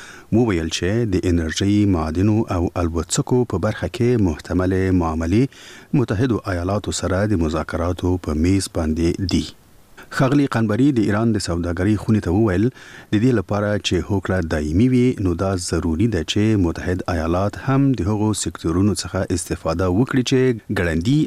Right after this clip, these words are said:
او اوچت اقتصادي عواید لري. بهرنیو چارو وزیر عباس عراقچي هم د دوه زره پنځه ویشتم کال اپریل میاشت کې واشنګټن سره د خبرو په ترڅ کې له ورته تګلارې کار واخیسته او دا نظر یې وړاندې کړ چې د ایران اقتصاد چې له بندیزونو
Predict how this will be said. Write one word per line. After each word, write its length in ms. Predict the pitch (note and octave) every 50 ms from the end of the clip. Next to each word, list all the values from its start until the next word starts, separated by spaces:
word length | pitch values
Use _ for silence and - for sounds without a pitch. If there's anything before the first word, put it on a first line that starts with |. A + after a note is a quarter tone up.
| - G#2
او 40 | F#2+ G2+ - F2+ E2
اوچت 400 | E2 - - A#2+ - _ - - G#2
اقتصادي 560 | - - - F#2 - - E2 D2 E2+ F#2+ G2+ A2+ - F2+ F2
عواید 340 | D#2+ D2+ D2+ D2 D2 D#2+ C#2+
لري. 180 | C2+ - - - - - _ - - - - - - - - - - - C#3+
بهرنیو 340 | D3 C3+ D3+ D#3 E3+ E3+ C#3
چارو 200 | - D3 C#3 B2+
وزیر 280 | A2 G#2+ G2+ C3 C3+ C3
عباس 300 | G2+ F2 G#2 A2+ A2+ - G2
عراقچي 320 | E2+ E2 E2 - - B2+ G#2+
هم 220 | G#2 A2+ B2+ C#3+ A#2+
د 80 | G#2 F2
دوه 100 | G2 F#2+ F#2+
زره 160 | G2+ G2 G2+ G2+ F#2+ -
پنځه 240 | F#2 E2 E2 E2
ویشتم 280 | D#2+ E2 - - G2+ F#2+ F2 -
کال 180 | - G2+ G#2 G#2 - - F#2+
اپریل 320 | F2 - - C3 D3 C#3+ A#2 F2
میاشت 240 | E2 D#2 D#2 - - - -
کې 180 | G2 G#2+ A#2 G#2+
واشنګټن 480 | F2 D#2+ D#2 - D#2+ D#2+ - - F#2+ F#2 E2+ -
سره 240 | - F2 F2+ F#2 G2+ G#2+ G2
د 80 | G2 -
خبرو 320 | - F2 E2 F#2 G2 G2 G2 - -
په 100 | G2 -
ترڅ 200 | C3+ D3 B2 - -
کې 580 | C3 B2+ B2+ - - - - - - - - D3
له 60 | C3+ A2 B2
ورته 280 | D3 C#3 - - B2 A2 - F#2
تګلارې 420 | E2+ - G2 G2 F#2+ F#2+ F#2 - -
کار 180 | D3+ C3+ A2 F2 E2
واخیسته 440 | D#2 - - - - - - A2 A#2 B2 - - -
او 60 | F#2 E2 D#2+ D#2+
دا 100 | F2+ G2 G2 F2
نظر 320 | D#2+ D#2 D#2 G#2+ A2+ G#2+
یې 100 | F#2 D#2+
وړاندې 320 | E2+ F2+ G#2 G#2+ G2+ F2 D#2+ -
کړ 100 | - G2+ G#2+ - -
چې 460 | - A2+ A#2+ C3+ - - - - A2+
د 100 | A#2+ B2
ایران 260 | B2 B2+ C3+ C3+ C3 C3 B2 - - A2
اقتصاد 500 | - - - G2 F2 - C3+ C3+ B2+ - -
چې 260 | G#2+ G2 G#2 G#2+ G2+
له 80 | F2+ E2 E2+
بندیزونو 500 | D#2+ D#2+ E2 D#2+ D#2+ F2+ F#2+ F#2+ F#2